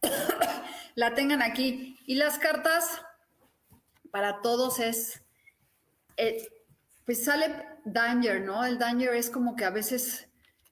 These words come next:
las cosas que parecen que son malas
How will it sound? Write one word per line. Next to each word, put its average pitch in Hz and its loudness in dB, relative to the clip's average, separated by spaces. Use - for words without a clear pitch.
las 214 0
cosas 254 -2
que 202 0
parecen 226 2
que 214 -2
son 220 -4
malas 220 -2